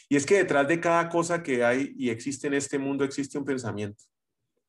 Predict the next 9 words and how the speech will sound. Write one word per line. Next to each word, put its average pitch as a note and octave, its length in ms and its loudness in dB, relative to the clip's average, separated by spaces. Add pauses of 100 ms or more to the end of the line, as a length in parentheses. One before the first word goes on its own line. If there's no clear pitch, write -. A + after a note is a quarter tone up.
Antes B2+ 280 0
de C3 100 0
que B2 100 -2
alguna D3 360 0
cosa F3 220 -2
existiera, E3+ 720 -4 (200)
estaba F3 320 2
ese G3+ 120 2
pensamiento. E3 720 -4